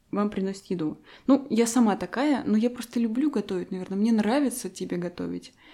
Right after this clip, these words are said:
Это тоже другое. То есть, э, мне вообще не составляет там труда сделать себе там пасту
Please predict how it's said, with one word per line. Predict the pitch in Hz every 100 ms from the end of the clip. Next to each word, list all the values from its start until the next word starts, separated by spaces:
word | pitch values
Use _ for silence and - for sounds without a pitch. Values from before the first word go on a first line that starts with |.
| -
Это | 208 202
тоже | 226 185 165 -
другое. | - 180 170 165
То | 165 170
есть, | - - - - - - _ -
э, | 180 175
мне | 175 190 214 233
вообще | 220 254
не | 247
составляет | 247 214 202 196 196
там | 185
труда | 185 196 196 185 175 214 - _ _ _ _ _ -
сделать | 185 202 190
себе | - 175
там | 180 175
пасту | 233 285 - 180